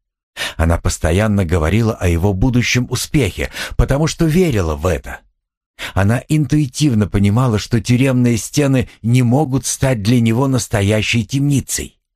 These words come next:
Во время ухода после первого визита она вручила Бонхегу десять долларов и, поблагодарив его за доброту своим нежным голосом,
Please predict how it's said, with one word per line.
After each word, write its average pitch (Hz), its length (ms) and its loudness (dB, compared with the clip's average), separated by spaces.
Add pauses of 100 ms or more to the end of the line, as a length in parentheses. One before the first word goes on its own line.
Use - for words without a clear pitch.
(420)
Во 73 180 0
время 80 320 2
ухода 80 420 -2
после 85 380 -2
первого 76 500 0
визита 95 580 0 (160)
она 127 260 2
вручила 131 500 0
Бонхегу 101 760 -2 (200)
десять 135 680 -2
долларов 65 720 -4 (220)
и, 110 180 4
поблагодарив 85 760 0
его 82 260 0
за 78 140 0
доброту 87 580 0 (100)
своим 107 460 2
нежным 104 400 0
голосом, 92 560 0